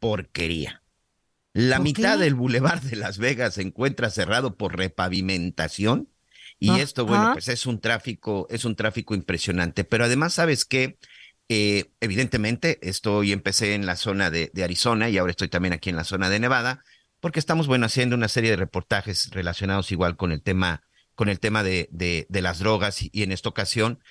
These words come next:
Speaker 1: especialmente del fentanilo. Ya les estaré ahí contando, ahí nada más rápidamente, descarguen
Speaker 2: Importante.
Speaker 1: la aplicación de Canela T V y ahí encontrarán mi programa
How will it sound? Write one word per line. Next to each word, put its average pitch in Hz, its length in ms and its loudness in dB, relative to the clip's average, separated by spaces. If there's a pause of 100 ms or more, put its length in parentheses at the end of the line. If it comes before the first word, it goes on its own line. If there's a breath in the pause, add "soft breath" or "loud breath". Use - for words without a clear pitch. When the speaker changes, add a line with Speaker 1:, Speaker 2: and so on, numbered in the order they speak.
(140)
Speaker 1:
especialmente 104 1000 -2
del 87 340 -2
fentanilo. 78 720 -4
Ya 110 180 0
les 98 180 -6
estaré 95 280 -4
ahí 95 140 -2
contando, 113 680 -2
ahí 90 220 -2
nada 90 180 -2
más 90 320 -4 (260 soft breath)
rápidamente, 95 640 -2
descarguen 95 420 0
Speaker 2:
Importante. 196 280 2
Speaker 1:
la 214 240 0
aplicación 98 360 -4
de 87 160 -4
Canela 98 380 -4
T 110 160 -2
V 123 140 0
y 107 80 0
ahí 98 140 0
encontrarán 95 520 -2
mi 87 140 -4
programa 104 560 -2